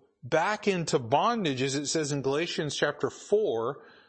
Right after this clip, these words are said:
In Galatians, actually, chapter four, uh, verse nine, and Galatians five one, he talks about when you start, m-, you know, making these people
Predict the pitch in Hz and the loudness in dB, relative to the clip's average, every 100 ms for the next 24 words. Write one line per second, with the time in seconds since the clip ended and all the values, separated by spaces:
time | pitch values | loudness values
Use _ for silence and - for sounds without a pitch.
0 | _ _ _ _ _ _ _ _ _ _ | _ _ _ _ _ _ _ _ _ _
1 | _ _ _ _ _ _ 135 143 151 180 | _ _ _ _ _ _ -2 0 2 0
2 | 175 160 160 147 143 135 120 151 143 - | -2 0 0 0 -2 -2 0 0 0 -2
3 | 160 170 160 151 135 131 120 139 - 143 | 0 2 2 0 0 0 0 -2 0 0
4 | 151 160 143 135 123 135 139 143 123 - | 0 -2 -4 -2 0 0 -2 -4 -2 0
5 | 135 123 113 180 220 156 143 - - - | 0 0 -2 0 0 -2 -4 -10 -20 -8
6 | - 143 175 196 - 156 151 139 - 135 | -6 0 2 2 2 4 4 2 -2 -2
7 | 143 131 131 - 151 143 127 151 208 196 | 0 -2 -6 -10 -14 -8 -4 -2 -2 0
8 | - 175 147 147 147 147 147 143 135 139 | 4 4 2 -4 -6 -4 -2 0 0 0
9 | 175 202 190 156 139 143 147 - 170 165 | 0 0 -2 -2 -2 -2 -4 -4 -4 0
10 | 151 139 | 0 0